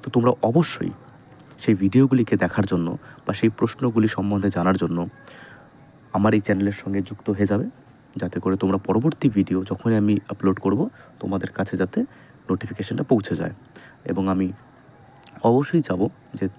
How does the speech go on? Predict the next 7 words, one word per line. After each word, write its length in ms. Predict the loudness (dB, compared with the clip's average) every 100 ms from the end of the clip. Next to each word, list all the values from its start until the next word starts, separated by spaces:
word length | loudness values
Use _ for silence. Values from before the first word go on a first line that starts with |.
| -16 -20 -20 -20 -14 -2
তোমাদের 320 | 2 2 0 0
চোখ 140 | -2 -2 -12 -8
থাক 200 | -4 -4 -4
আমার 200 | -2 0
এই 100 | 0 -4 -2
চ্যানেলে, 380 | 0 2 0 -2 -8 -20 -20 -20 -20 -20 -20 -8
এবং 180 | -2 -2